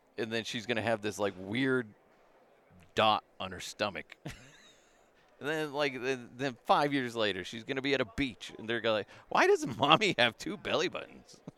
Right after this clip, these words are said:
<laughs> 'Cause mommy is insecure. That's why.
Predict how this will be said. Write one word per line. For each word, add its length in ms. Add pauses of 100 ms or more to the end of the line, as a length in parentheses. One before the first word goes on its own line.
(240)
<laughs> 460
'Cause 140
mommy 800 (240)
is 180
insecure. 720 (240)
That's 340
why. 240